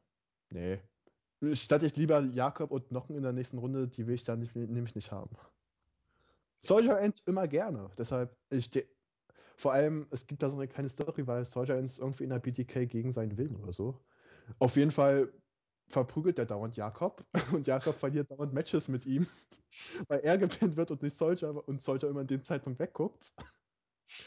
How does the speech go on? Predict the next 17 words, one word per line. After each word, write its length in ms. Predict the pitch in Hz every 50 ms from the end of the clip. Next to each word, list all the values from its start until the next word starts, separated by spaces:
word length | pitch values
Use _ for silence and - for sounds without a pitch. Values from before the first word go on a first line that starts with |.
| - 254 - - - 233 226 214 175 - -
Ähm, 360 | 156 151 143 143 143 143 143 _ _ _ _ _ _ _ _ _ _ _ _ _ - - 147 131 - -
deshalb 600 | 147 143 - - 147 143 139 143 139 139 _ _
gehe 80 | - 135
ich 60 | -
davon 160 | 151 139 131
aus, 140 | 131 135 135
dass 180 | 139 139 -
es 120 | - - -
wieder 220 | 139 135 139 135
so 140 | 127 131 127
Probleme 420 | 127 - - 120 107 113 127 139
in 60 | 143 135
dem 180 | 135 131 123
Team 260 | - - 131 131 131
gibt 240 | 127 127 127 127 -
und 320 | - 113 113 113 113 113 117 113 - - - - - - _ _ _ _ _ _
deshalb 480 | - 117 - - 131 117 117 113 -